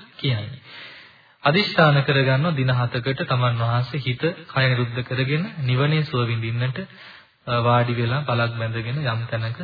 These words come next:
අදිෂ්ඨාන කරගන්න කයටත් කය ප්‍රතිබද්ධ දෙයටත් කිසිම හානියක් වෙන්නේ නැහැ.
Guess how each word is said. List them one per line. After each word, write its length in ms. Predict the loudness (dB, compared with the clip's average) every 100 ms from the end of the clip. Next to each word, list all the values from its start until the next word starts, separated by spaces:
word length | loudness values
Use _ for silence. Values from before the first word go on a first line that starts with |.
| -12 -16 _ _ -4
අදිෂ්ඨාන 560 | -2 -2 -2 -2 0 0
කරගන්න 480 | -4 -6 -6 -4 -4 -4
කයටත් 500 | -2 -2 0 -2 -2
කය 180 | 0 0
ප්‍රතිබද්ධ 540 | 0 -4 -2 -2 -2 -4
දෙයටත් 480 | -6 -6 -6 -8 -10
කිසිම 320 | -8 -4 -2
හානියක් 440 | 0 0 -2 -4 -4
වෙන්නේ 240 | -6 -4
නැහැ. 280 | -4 -2